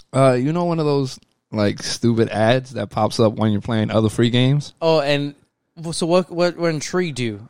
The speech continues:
Speaker 2: The name, or was it, like, the gameplay you saw?
Speaker 1: Yeah, 'cause it's, it's kinda like, it's one of those number games, kinda like Sudoku,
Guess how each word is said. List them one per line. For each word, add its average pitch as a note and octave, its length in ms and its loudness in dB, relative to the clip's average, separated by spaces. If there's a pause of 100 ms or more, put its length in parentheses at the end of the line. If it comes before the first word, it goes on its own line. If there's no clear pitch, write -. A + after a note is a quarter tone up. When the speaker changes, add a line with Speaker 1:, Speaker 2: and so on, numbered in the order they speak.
Speaker 2:
The C3 80 -6
name, E3+ 380 0
or D3 180 2
was C#3+ 220 0
it, C#3 40 -2
like, C3 200 -2
the B2+ 80 -6
gameplay D#3+ 440 -2
you E3 100 -6
saw? F3 460 2 (400)
Speaker 1:
Yeah, F#3 760 2
'cause D#3 260 0
it's, - 80 -10
it's - 140 0
kinda D3+ 300 0
like, C3+ 160 -8
it's C#3+ 140 -4
one F3 140 0
of D#3+ 80 4
those C#3+ 180 6
number A#2 340 4
games, A#2 320 2
kinda G#2 200 0
like G#2 160 -2
Sudoku, A2 720 2